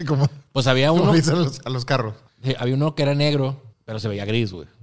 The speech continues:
Speaker 2: Entonces, le pega la luz y, pues, se hace blanco, ¿eh? <laughs> Entonces, este, pues, ahí tienes que estar buscando esos brillos, ese, ese degradado de luz, todo ese tipo de cosas, güey. Este, que está
Speaker 1: Es, es,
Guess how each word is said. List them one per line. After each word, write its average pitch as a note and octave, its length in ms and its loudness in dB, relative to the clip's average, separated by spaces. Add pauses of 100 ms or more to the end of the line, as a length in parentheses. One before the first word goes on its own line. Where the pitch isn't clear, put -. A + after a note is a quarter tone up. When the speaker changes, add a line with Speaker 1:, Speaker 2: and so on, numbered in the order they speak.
(240)
Speaker 2:
Entonces, G#2 580 -8
le A2+ 100 0
pega B2+ 220 -2
la C3 120 0
luz B2 220 -2
y, B2 40 -8
pues, - 100 -12
se A#2 60 -8
hace A2+ 140 -2
blanco, A2+ 520 -4
¿eh? A#2 100 -8
<laughs> - 1400 -14
Entonces, A#2+ 480 -2
este, A#2 280 -2
pues, - 140 -4
ahí A#2 60 0
tienes B2+ 280 -2
que - 80 -2
estar A#2+ 240 0
buscando A#2+ 440 -2
esos A#2+ 240 -6
brillos, A#2 360 0
ese, A#2 320 -4
ese B2 160 0
degradado A#2 460 2
de A#2 100 2
luz, A2+ 420 0
todo B2+ 220 -2
ese C#3+ 240 -4
tipo D3 320 -4
de C3 120 -2
cosas, A#2 400 -6
güey. B2+ 180 -12 (420)
Este, F#2+ 800 -10 (300)
que - 80 -14
está G2+ 500 -10
Speaker 1:
Es, B2+ 360 -2
es, C3+ 220 -2